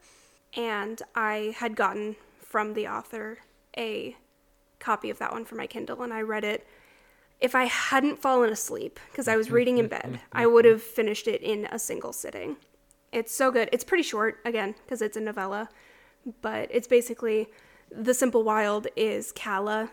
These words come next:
the main character, goes to Alaska to meet her estranged father and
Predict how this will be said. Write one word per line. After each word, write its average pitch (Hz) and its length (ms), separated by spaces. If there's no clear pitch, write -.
the 226 220
main 208 280
character, 208 600
goes 220 440
to 226 500
Alaska 220 600
to 233 300
meet 220 540
her 220 300
estranged 214 520
father 208 540
and 226 540